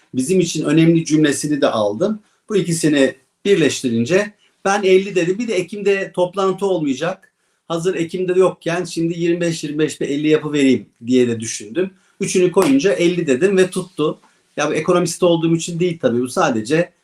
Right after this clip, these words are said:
biraz öngörü yapmaya çalıştım. Biraz da beklentiler, işte gerçekleşenler, olması muhtemel. Yani böyle bir tahminde bulundum sadece ekonomi habercisi olarak. O da iyi oldu. Ben, ben de çok sevindim yani bundan dolayı. Şimdi Kasım'da bir yirmi beş, Aralık'ta bir yirmi beş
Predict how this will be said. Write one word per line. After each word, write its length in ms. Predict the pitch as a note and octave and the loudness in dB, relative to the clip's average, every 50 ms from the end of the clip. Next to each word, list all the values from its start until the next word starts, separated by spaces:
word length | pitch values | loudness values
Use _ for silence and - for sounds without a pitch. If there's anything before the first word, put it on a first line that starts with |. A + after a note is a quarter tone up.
| _ - | _ -2
biraz 280 | F3+ F3 E3 E3 D#3+ - | 0 2 2 2 0 0
öngörü 400 | D#3 D#3 E3 D#3+ D#3+ D#3+ D#3+ E3 | 0 4 4 4 4 4 4 2
yapmaya 520 | D#3 C3+ - - - A2 A2+ A2+ A2+ G#2+ | 2 2 0 -2 -6 -8 -6 -4 -4 -6
çalıştım. 560 | A2 - A#2 A2 A2 A2 - - - D#3+ E3 E3 | -6 -6 -6 -6 -6 -6 -10 -10 -8 -4 -2 0
Biraz 280 | D#3 C3+ A#2+ A#2+ B2 | 2 2 0 0 0
da 220 | E3 D#3+ D#3+ D#3+ - _ | 0 0 0 -2 -4 _
beklentiler, 1080 | B2+ C#3+ D3 D3 - - E3 D3 C#3+ C#3 - D#3 C3+ C3 A#2 B2 C3 - - - - _ - | -2 0 0 0 0 -2 -2 -2 -2 -2 -4 0 2 2 2 2 -2 -4 -8 -16 -18 _ -16
işte 220 | - - - B2+ | -14 -8 -8 -6
gerçekleşenler, 1300 | A#2+ C#3 C#3 C3+ C3+ - C#3 - - - C3+ A#2+ - - B2+ A#2+ A#2+ A2+ A2 A2 B2 C3+ C3+ - - - | -2 0 0 0 0 -2 -6 -6 -4 -4 -6 -6 -4 -4 -4 -2 -2 -2 -2 -2 -2 -4 -4 -8 -12 -4
olması 480 | C3+ C#3 D3 C#3+ D3+ D3 C#3+ - D#3 D#3 | -2 0 0 2 0 -2 -2 -2 -4 -4
muhtemel. 600 | D3 B2+ - - C#3 B2 A#2 A#2+ B2 C#3+ D#3+ - _ _ _ _ _ - | -4 -4 -4 -2 -2 0 0 0 0 -2 -2 -6 _ _ _ _ _ -10
Yani 240 | E3 D#3 F3 F#3+ | -6 -4 -2 2
böyle 200 | A3 A3 D#3 D#3+ | 2 4 4 4
bir 120 | F#3+ G3 - | 0 0 0
tahminde 500 | - F#3 E3+ D#3 E3+ F3+ F3 F3 E3+ D3+ | 0 0 0 0 0 -2 0 0 -2 -2
bulundum 360 | B2+ A2 G#2+ G#2+ G#2+ G#2+ F#2+ | -2 -4 -6 -6 -8 -8 -10
sadece 420 | - - A#2+ A2 G2+ G#2+ G#2 A2+ | -4 -2 -2 -2 -2 -4 -8 -6
ekonomi 340 | - A#2+ - C3 C3 C3 C#3 | -8 -6 -2 0 2 2 2
habercisi 520 | A#2+ A#2 A2 A2+ G#2 G2+ G2 - - - G#2 | 2 0 0 -2 -2 -2 -4 -8 -8 -6 -4
olarak. 400 | G2+ A2+ D3+ F3 E3+ - _ _ _ _ _ _ _ - | -4 -2 -2 -2 -4 -6 _ _ _ _ _ _ _ -2
O 160 | G3+ F3 C3+ | 0 0 2
da 80 | D3+ D#3+ | 2 2
iyi 140 | A3 A3+ G3 | 4 6 6
oldu. 240 | C#3+ A2+ A2 C3 D#3 | 4 4 2 0 0
Ben, 160 | F#3 F#3 F3+ | 0 0 2
ben 160 | F#3 D#3+ C3+ C#3 | 2 0 0 0
de 80 | D3+ | 0
çok 200 | - G3 F3 - | 0 0 0 0
sevindim 460 | - - E3 C3+ B2 A2 F#2+ F#2+ F#2+ | 0 0 0 0 0 -2 -4 -8 -10
yani 240 | G2+ G2 F#2+ G2 F#2+ | -8 -8 -8 -8 -10
bundan 320 | G2+ G2+ G#2 G#2+ G#2 G#2 G2 | -10 -8 -6 -6 -6 -6 -6
dolayı. 220 | A2 C3 F3 E3 | -8 -8 -8 -8
Şimdi 200 | E3+ F#3 F#3 - | -4 -4 -4 0
Kasım'da 460 | - F#3 F3+ F3+ F#3 F#3 F3+ G3 F3+ | 0 0 0 0 -2 0 0 0 0
bir 60 | E3+ | 0
yirmi 240 | D#3+ C#3+ C3 C3 D3+ | -4 -4 -2 -2 0
beş, 180 | F3+ F#3+ F#3 - | 0 -2 -2 -2
Aralık'ta 420 | D#3 D#3+ E3+ E3+ E3 - F3 E3 | 0 0 0 0 0 -4 -4 -4
bir 60 | D3+ | -2
yirmi 240 | D3 D3+ D3 D3+ D3 | -4 -4 -4 -4 -4
beş 280 | C#3+ C3+ C3 - - | -4 -6 -6 -6 -12